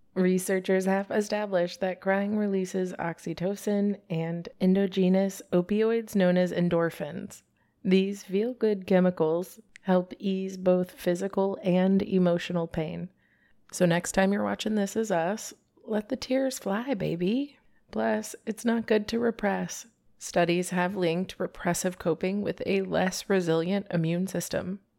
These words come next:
cardiovascular disease, and hypertension, as well as with mental health conditions, including stress and anxiety and depression.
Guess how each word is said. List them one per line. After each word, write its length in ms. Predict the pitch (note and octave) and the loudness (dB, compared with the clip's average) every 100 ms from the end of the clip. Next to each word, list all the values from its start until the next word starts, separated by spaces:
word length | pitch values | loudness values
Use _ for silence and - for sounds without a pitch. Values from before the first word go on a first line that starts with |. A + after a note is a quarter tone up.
| _ | _
cardiovascular 1080 | - F#3 E3+ F#3 G#3 G3 F3 - - E3+ E3+ | 2 4 6 4 2 0 -2 -4 -4 0 0
disease, 440 | F3 F3 E3+ E3+ | 0 -2 -2 -2
and 300 | - F3 F3 | -2 0 0
hypertension, 800 | E3+ F3 E3+ D#3 E3+ E3+ G3 F#3+ | 0 -2 0 -2 -2 -2 -2 -2
as 240 | - F3 - | -2 -4 -4
well 280 | F#3 F#3+ | -6 -6
as 260 | G3+ F#3+ F3+ | -4 -4 -2
with 200 | F3 F3 | -4 -2
mental 420 | E3+ F3 F#3 F3+ | -2 0 0 0
health 260 | E3+ F3 - | 0 -2 -2
conditions, 640 | E3 D#3 D3+ - D#3 F3 - | -2 -2 -4 -6 -8 -10 -4
including 400 | F3+ F3+ E3+ E3+ | -2 -2 -2 -2
stress 400 | - F3 F3+ - | 4 4 4 0
and 160 | E3+ | -8
anxiety 600 | D3 C#3+ E3+ F3 F3 F3 | -8 -4 2 4 4 2
and 140 | D#3 D#3 | 0 -4
depression. 680 | D#3 F3 F3 - E3 E3 | -2 0 2 2 0 0